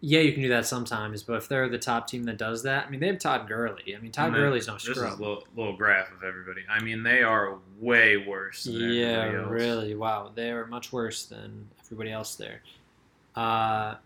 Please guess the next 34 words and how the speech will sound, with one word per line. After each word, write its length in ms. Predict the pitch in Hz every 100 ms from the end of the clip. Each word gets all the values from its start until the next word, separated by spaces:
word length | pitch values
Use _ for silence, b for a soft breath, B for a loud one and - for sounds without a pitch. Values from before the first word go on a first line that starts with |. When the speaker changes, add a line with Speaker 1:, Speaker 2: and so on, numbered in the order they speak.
| _ _ _ _ _ _ _ _ _ _ -
Speaker 1:
Dan 240 | 143 156 165
Quinn's 280 | 165 127
gotta 220 | 120 120 110
be 100 | 107
fired 380 | 113 104 104
soon. 220 | - 110 107
They're 200 | 117 135
oh 100 | 127
and 120 | 107
four. 440 | 107 104 107 107 _ _ -
I 40 |
mean, 100 | 127
the 60 | 120
Speaker 2:
Mm-hmm. 80 |
Speaker 1:
Texans 340 | 123 117 107 110
just 220 | 117 -
did 120 | 117
it. 160 | 113 113
The 60 |
Falcons 400 | - 120 110 110
gotta 260 | 107 110 107
do 200 | 110 110
it. 140 | 113 -
I 480 | _ _ _ _ -
mean, 300 | 170 156 151 _ - -
in 120 | 165
retrospect, 840 | 170 165 147 131 - 117 123 - - _
the 80 | 139
Falcons 400 | - 135 131 117
should 200 | - 117
be 100 | 113
two 200 | 113 117
and 100 | 110
two 320 | - 110 120